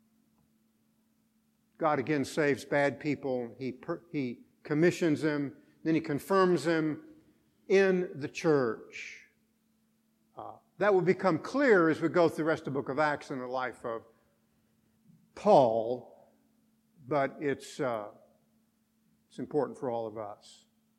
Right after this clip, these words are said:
Let's begin verses one to nine. The resurrected Christ subdues and wins one of the enemy, namely Saul. Uh, Saul belongs to false religion.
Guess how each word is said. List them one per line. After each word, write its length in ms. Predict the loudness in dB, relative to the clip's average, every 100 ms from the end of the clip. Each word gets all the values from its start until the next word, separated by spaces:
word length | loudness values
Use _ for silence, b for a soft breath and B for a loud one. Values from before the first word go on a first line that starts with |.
| _ _ -20 -12 -6
Let's 140 | 2
begin 280 | 2 4 4
verses 320 | 4 2 0
one 180 | 0 2
to 80 | 2
nine. 200 | 2 2
The 100 | 2
resurrected 640 | 0 0 0 0 -2 -8
Christ 360 | -4 -4 -4 -6
subdues 800 | -8 0 4 4 4 0 -4 -10 b b b b b
and 260 | -6 -4 2
wins 400 | 4 6 4 4
one 160 | 2 4
of 100 | 4
the 200 | 4 2
enemy, 420 | 2 -2 -4 -8 -16 _ _ _ _
namely 300 | -2 0 0
Saul. 680 | -2 0 0 0 -6 -12 -20 _ _ _ _ _ _ _ _ _ _
Uh, 140 | -14 -10
Saul 320 | 2 6 6
belongs 420 | 6 6 6 4
to 140 | 2 0
false 360 | 4 4 4
religion. 600 | 2 4 4 2 -6 -6